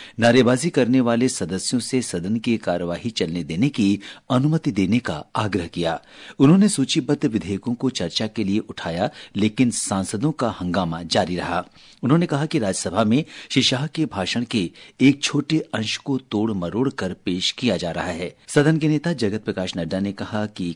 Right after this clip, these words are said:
कांग्रेस श्री शाह द्वारा की गई टिप्पणी पर सदन को गुमराह करने का प्रयास कर रही है।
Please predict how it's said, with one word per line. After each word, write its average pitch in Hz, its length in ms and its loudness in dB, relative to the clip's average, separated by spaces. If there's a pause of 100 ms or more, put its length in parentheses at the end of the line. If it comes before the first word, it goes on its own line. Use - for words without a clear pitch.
कांग्रेस 82 420 -4
श्री 92 160 -4
शाह 85 260 -6
द्वारा 92 260 -2
की 85 200 -8
गई 90 160 -4
टिप्पणी 110 380 -4
पर 110 280 0 (240)
सदन 147 360 2
को 135 200 2
गुमराह 101 440 0
करने 104 360 -2
का 76 320 -10
प्रयास 107 320 -2
कर 85 160 -6
रही 87 220 -6
है। 90 220 -4